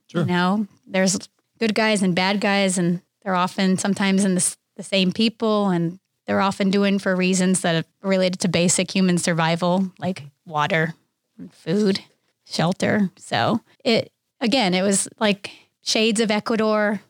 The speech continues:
Speaker 2: but in a whole new, like, level of abject
Speaker 1: Sure.
Speaker 2: poverty and human suffering and violence. And, um, I just,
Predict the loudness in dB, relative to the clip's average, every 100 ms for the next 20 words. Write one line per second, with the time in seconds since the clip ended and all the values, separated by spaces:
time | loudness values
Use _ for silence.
0 | _ _ _ _ -2 0 2 0 -2 -2
1 | 2 2 2 2 2 2 2 2 2 0
2 | 0 0 -2 -8 -20 _ -12 -2 -2 0
3 | -2 -2 -6 _ _ -8 -6 -2 -2 0
4 | 0 0 -6 _ _ _ -2 -2 0 -2
5 | 0 0 0 0 -2 0 0 2 0 0
6 | -2 -2 0 2 0 0 -4 -8 _ _
7 | _ _ _ _ -12 -2 0 0 0 -2
8 | -2 -4 -8 -14 _ _ _ _ _ _
9 | _ _ -2 0 2 2 2 0 0 -4
10 | _ -6 0 0 0 -2